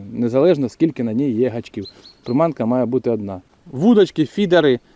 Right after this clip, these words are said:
також зрозуміло, дві вудки по гачку або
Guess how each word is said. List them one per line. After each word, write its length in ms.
також 300
зрозуміло, 500
дві 180
вудки 480
по 120
гачку 360
або 420